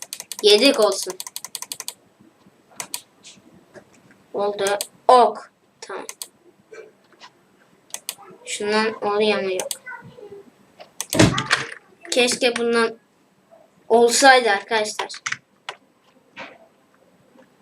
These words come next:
Neydi lan? Lan senin ben işini bitiririm. Lan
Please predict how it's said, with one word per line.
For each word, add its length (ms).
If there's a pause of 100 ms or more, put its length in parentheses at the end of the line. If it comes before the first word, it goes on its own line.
(920)
Neydi 340
lan? 180 (1200)
Lan 200
senin 600
ben 180 (160)
işini 400
bitiririm. 520 (4000)
Lan 220